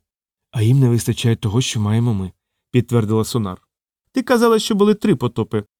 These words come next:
нагадав їй Айнштайн. "Який же третій потоп?" "Він відбувається зараз", сказала Енця. "Повінь життя, починаючи з мікроорганізмів і закінчуючи вами".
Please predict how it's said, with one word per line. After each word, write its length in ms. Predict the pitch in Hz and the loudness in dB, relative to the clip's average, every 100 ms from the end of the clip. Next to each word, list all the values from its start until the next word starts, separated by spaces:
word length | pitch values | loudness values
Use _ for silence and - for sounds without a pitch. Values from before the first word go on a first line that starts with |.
| _ | _
нагадав 400 | 123 120 120 113 | 0 2 2 2
їй 120 | 113 120 | 0 0
Айнштайн. 580 | 120 113 - 98 98 - _ _ _ | -2 -4 -6 -8 -8 -12 _ _ _
"Який 240 | 147 147 233 | -2 0 0
же 120 | 240 | 0
третій 300 | 226 214 117 | 0 -2 -2
потоп?" 380 | - 101 98 - _ _ _ _ - | -4 -6 -8 -12 _ _ _ _ -2
"Він 260 | 110 107 107 | 0 2 2
відбувається 640 | 107 104 104 104 101 120 | -2 -2 0 0 0 -2
зараз", 460 | 117 92 90 - _ _ | -2 -4 -6 -14 _ _
сказала 420 | - 120 117 117 - | -4 0 2 0 -2
Енця. 400 | 107 95 - 95 _ _ _ - | -6 -6 -10 -14 _ _ _ -2
"Повінь 320 | 123 107 107 | 0 0 -2
життя, 480 | 107 113 - 151 113 _ _ | -4 -6 -4 -4 -6 _ _
починаючи 560 | 120 - 113 110 - 110 | -8 -4 -2 -2 -4 -6
з 60 | |
мікроорганізмів 840 | 117 107 117 113 110 135 127 104 98 | -6 -4 -4 -2 -2 -2 -4 -6 -6
і 80 | 120 | -6
закінчуючи 680 | 110 - 113 - 110 - 123 | -6 -4 -6 -4 -6 -4 -6
вами". 300 | 95 92 | -6 -10